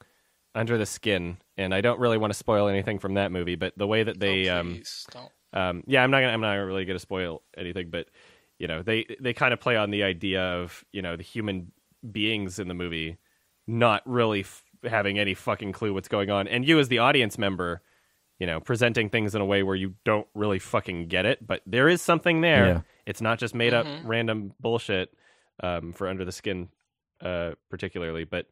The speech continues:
Speaker 1: it's, it's a lot more terrifying when it's like, "What the fuck is going on?"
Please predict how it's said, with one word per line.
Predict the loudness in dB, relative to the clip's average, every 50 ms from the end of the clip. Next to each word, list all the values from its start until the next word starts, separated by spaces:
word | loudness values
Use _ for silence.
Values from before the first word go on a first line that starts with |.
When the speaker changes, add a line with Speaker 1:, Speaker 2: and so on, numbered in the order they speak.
| _ -8
Speaker 1:
it's, | -8 -8 -8 -8 -8
it's | -4 -2 2
a |
lot | 4 6 6 6 6
more | 6 4 2
terrifying | 4 4 2 4 4 2 2 2 2 2 2 2 2
when | 0 -2
it's | -2 -2
like, | -4 -4 -4
"What | 0 2 2 2 2 0
the | -2 0
fuck | 0 0 0 0
is | 0 -2 0
going | 2 2 2 2 2 2
on?" | 2 4 4 2 0 -2 -4 -8 -12